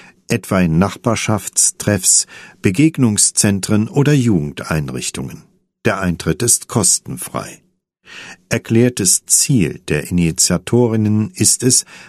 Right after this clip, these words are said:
einen kulturellen Interaktionsraum für neue Begegnungen zu schaffen. Dazu werden verschiedene Filme zu aktuellen Themen wie Alter,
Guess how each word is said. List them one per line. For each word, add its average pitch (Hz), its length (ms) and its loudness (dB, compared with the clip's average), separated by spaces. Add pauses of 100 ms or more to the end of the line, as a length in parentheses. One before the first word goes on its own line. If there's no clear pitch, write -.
(180)
einen 120 380 0
kulturellen 143 680 2
Interaktionsraum 101 1300 0
für 98 220 0
neue 110 260 4
Begegnungen 80 720 -2
zu - 160 -2
schaffen. - 440 -8 (600)
Dazu 92 320 0
werden 80 300 0
verschiedene 92 580 0
Filme 113 440 2
zu - 240 -2
aktuellen 104 640 0
Themen 131 440 2
wie 95 160 2
Alter, 120 480 0